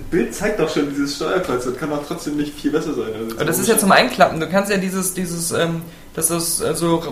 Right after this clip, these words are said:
Speaker 2: runterdrücken, dass, ähm, das Steuerkreuz, also dieses Kreuz an sich dann so höher ist, dass es dann alleine
Speaker 1: Warum ist
Speaker 2: steht.
Speaker 1: es nicht gleich da unten?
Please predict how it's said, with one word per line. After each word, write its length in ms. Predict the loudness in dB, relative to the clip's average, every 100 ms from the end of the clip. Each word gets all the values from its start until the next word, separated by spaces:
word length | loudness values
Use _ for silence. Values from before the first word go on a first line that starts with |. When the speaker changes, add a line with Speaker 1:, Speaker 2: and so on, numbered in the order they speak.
| 4
Speaker 2:
runterdrücken, 640 | 6 6 4 2 0 0
dass, 240 | 0 2
ähm, 260 | 4 4 2
das 100 | -2 4
Steuerkreuz, 640 | 6 6 4 0 0 0
also 160 | 2 2
dieses 240 | 0 -2
Kreuz 240 | 2 2 4
an 160 | 2
sich 160 | 0 -2
dann 160 | 0 2
so 380 | 2 2 0 4
höher 280 | 6 6 4
ist, 180 | 0 -2
dass 140 | -4
es 80 | -4
dann 140 | -4 0
alleine 280 | 2 2
Speaker 1:
Warum 100 | 2 0
ist 60 |
Speaker 2:
steht. 100 | -2
Speaker 1:
es 60 | -4
nicht 60 | -2
gleich 180 | -2
da 60 | -2
unten? 240 | -4 -6